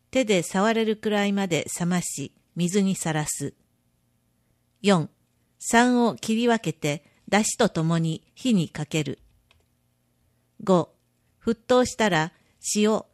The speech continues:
酒、みりんを加えて、ひと煮立ちさせ、中火にして約十から十五分煮る。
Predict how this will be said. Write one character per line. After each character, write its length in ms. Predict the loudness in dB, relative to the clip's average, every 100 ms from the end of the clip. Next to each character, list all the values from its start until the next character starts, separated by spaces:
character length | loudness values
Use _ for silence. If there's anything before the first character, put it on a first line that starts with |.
| _
酒、 600 | -4 -4 -2 -4 -4 -6 _ -4
み 160 | -2
り 220 | 2 2
ん 80 | 2
を 80 | 0
加 300 | 0 0 2
え 80 | 0
て、 320 | -2 -6 -8 _
ひ 120 | -16 -2
と 140 | 0
煮 100 | 0
立 180 | 0 -2
ち 180 | -4 -6
さ 100 | -6
せ、 320 | -6 -8 -8 _ _ _
中 260 | -2 0 0
火 120 | 0
に 180 | 0 0
し 120 | -4
て 300 | -4 -4 -6 _ _
約 500 | -2 -2 -2 -4 -4 _
十 240 | -6 0 0
か 160 | 0
ら 160 | -2 -2
十 240 | -2 -2
五 120 | 0 -2
分 280 | -4 -4
煮 120 | -4 -6
る。 200 | -8